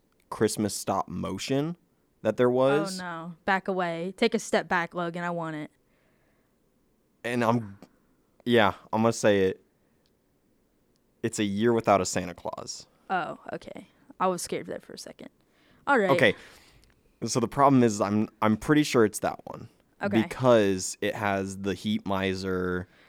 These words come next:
Speaker 1: And
Speaker 2: Oh, I love that.
Speaker 1: I
Speaker 2: Okay.
Speaker 1: love that one. And it's the, uh, the young Santa,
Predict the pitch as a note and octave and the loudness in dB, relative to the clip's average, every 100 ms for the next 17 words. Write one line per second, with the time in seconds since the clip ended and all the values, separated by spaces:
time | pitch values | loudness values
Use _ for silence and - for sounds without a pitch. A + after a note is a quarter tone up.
0 | _ - A#3+ A#3+ A#3 A#3 A3 G#3 - G#3 | _ 0 2 4 4 4 2 2 0 0
1 | F3+ D#3+ E3 D#3 D#3 - A2+ A#2 A2+ A#2 | -2 -6 -8 -8 -8 -4 2 2 4 2
2 | C3 B2+ A#2+ A2+ G#2 G2+ F#2+ G2 A2+ G#2+ | 2 2 4 4 2 0 0 -2 -2 -2
3 | - A2+ G2+ G2+ - - G#2 G2 F#2+ G2 | -4 -4 -2 -4 -10 -8 -6 -4 -4 0
4 | G#2 A#2 A#2 - G#2 G#2 G#2+ G#2+ | 0 0 -2 -2 0 0 0 -4